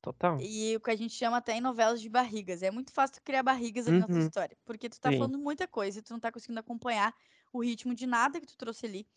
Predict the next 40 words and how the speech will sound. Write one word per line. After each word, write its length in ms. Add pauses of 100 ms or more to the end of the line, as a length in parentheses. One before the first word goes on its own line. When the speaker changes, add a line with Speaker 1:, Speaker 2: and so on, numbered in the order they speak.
(400)
Speaker 2:
E, 140
gente, 480
foi 160
só 120
um 40
exemplo, 460
tá? 180
Porque 320
eu 100
t-, 180
eu 200
tô 160
pensando 600
enquanto 220
eu 80
falo 440
de 140
coisas 320
que 80
já 120
havia 200
acontecendo. 720
Speaker 1:
<laughs> 40
Sim. 400
Speaker 2:
De 140
pessoas 460
abordarem 460
muitas 400
coisas 220
ao 80
mesmo 180
tempo 480 (220)
e 100
acabarem 440
criando 400
ali 120
problemas 640
pra 140
história, 420
problemas 720